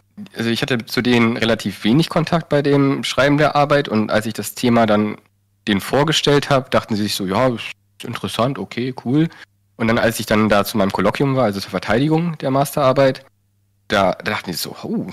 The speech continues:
das ist aber echt riesig.“ Und dann haben sie mir auch noch richtig viele Fragen gestellt, „Wie ist das und wie, wie, wie kommt die elo zustande und wa-, und das Safety-Rating und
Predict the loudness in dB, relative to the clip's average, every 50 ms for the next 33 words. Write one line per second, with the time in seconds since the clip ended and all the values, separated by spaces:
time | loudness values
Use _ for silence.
0 | -12 -14 -12 -10 -8 -6 -6 -4 -4 -4 -6 -6 -6 -6 -6 -6 -6 -4 -2 0
1 | 0 0 0 0 0 0 0 0 2 0 0 0 2 2 2 4 4 2 0 -2
2 | -6 -8 -6 -4 -2 -4 -2 -2 0 0 2 2 2 0 0 0 0 0 0 0
3 | -4 -4 -2 0 0 0 0 -2 -4 -4 -2 -4 -2 -2 -2 -2 -2 -2 -4 -4
4 | -4 -4 -4 -4 -2 0 2 2 2 2 0 -2 -4 -4 -2 0 2 2 4 4
5 | 4 4 2 2 2 0 0 0 -2 -2 -2 -2 -4 -4 -8 -8 -6 -6 -6 -4
6 | -2 0 -2 0 2 2 2 4 4 2 2 0 0 -2 -2 0 0 0 0 0